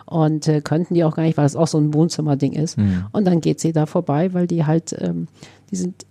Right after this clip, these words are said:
Speaker 1: immer nett, die sind immer freundlich, die machen ihr alles fertig. Und wenn sie nächsten Tag hingeht, sind die Sachen da.
Speaker 2: Ja.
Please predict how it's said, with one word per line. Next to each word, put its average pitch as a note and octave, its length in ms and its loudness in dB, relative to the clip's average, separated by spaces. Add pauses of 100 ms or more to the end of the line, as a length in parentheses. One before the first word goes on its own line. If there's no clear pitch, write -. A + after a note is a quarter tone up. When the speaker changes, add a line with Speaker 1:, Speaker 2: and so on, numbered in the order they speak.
Speaker 1:
immer G3+ 320 6
nett, F#3+ 280 2
die F3+ 80 2
sind E3+ 220 -4
immer F#3 220 2
freundlich, F3 440 -2
die - 120 -6
machen F3 260 0
ihr E3+ 100 -2
alles E3 240 2
fertig. E3+ 440 0
Und F3 80 -2
wenn F3+ 100 0
sie E3 120 -2
nächsten E3 280 0
Tag D#3+ 200 0
hingeht, D#3+ 280 -2
sind F3 140 -2
die D#3 100 0
Sachen E3+ 300 0
da. F3+ 260 -2
Speaker 2:
Ja. A#2+ 140 0